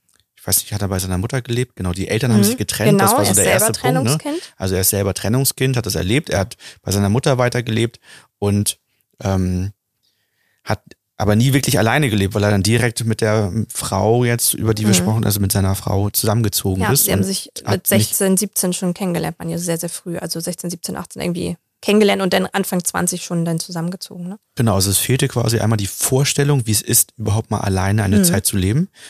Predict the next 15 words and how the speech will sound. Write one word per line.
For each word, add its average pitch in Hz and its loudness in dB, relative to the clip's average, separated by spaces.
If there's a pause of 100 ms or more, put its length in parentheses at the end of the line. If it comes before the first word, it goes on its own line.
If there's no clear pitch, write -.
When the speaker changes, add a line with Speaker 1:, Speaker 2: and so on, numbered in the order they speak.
(300)
Speaker 1:
Es 110 0
fehlte - 0
die 101 0
Selbstsicherheit, 127 0 (300)
dass - -2
er 95 0
alleine 95 0 (420)
leben 98 0
kann 120 0
und 139 0
dass 95 0
alles 95 -2
funktioniert, 98 0 (320)
auch - -2
wenn 95 0